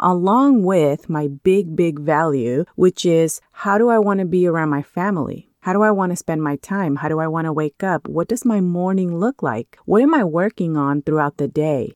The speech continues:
I had to really be very clear in what I wanted my life to look like, because our jobs, they're a huge part of us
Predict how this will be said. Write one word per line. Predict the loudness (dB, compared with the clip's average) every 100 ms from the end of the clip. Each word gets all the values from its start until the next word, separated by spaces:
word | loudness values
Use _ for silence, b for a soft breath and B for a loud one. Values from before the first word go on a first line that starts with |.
| _ -4
I | -2
had | -2 -4 0
to | 0
really | 2 2 4 2
be | 2 0 0
very | 0 0 2 0
clear | -4 -4 0 2 2 0 -4 -6
in | -4 -2 -2 -2
what | 2 2 0
I | -2
wanted | -2 -2 -2
my | -2 -2
life | -4 -6
to | -6
look | -4 -4
like, | -4 -6
because | -6 -4 -2
our | 0 0 0
jobs, | -2 -2 0 -2 -4 -12 -14 -4
they're | -2 0
a |
huge | -2 0 2 2 0 -6
part | -4 -2
of | -2
us | -4 -6 -12